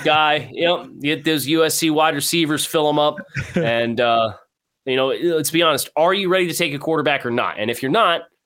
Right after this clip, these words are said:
Speaker 1: don't force it, right? Whether it's Sam Howell or Carson Strong, eh, eh, nah, we don't gotta do that. Drake London, gonna call it best available player for the Dan Campbell brand. The dude is physical, which means they're gonna lump in Detroit.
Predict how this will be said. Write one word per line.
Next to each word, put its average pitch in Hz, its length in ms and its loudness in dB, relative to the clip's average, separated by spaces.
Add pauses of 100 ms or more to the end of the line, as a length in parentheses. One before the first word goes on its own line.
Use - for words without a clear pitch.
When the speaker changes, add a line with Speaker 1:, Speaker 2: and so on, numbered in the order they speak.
(320)
Speaker 1:
don't 247 200 2
force 240 320 0
it, - 140 -12 (420)
right? 143 300 -4
Whether 123 200 -2
it's 117 120 -8
Sam 143 260 -2
Howell 135 360 -2
or 135 40 -6
Carson 131 400 -4
Strong, 127 400 -8
eh, 120 80 -8 (100)
eh, 107 180 -4 (360)
nah, 117 160 -4 (220)
we 131 80 0
don't 135 100 0
gotta 131 140 0
do 113 100 -4
that. 80 160 -10 (540)
Drake 160 260 -2
London, 147 480 0 (320)
gonna 143 140 -2
call 135 220 0
it 117 60 -6
best 147 260 0
available 143 320 0
player 143 320 0
for 131 220 -4
the 123 300 -4 (200)
Dan 156 260 0
Campbell 147 360 -2
brand. 117 380 -2
The 95 60 -10
dude 139 260 0
is 139 100 -4
physical, 131 600 -2
which 107 160 -6
means 120 220 -6
they're 117 100 -2
gonna 113 160 -4
lump 104 160 -4
in 98 80 -6
Detroit. 87 360 -12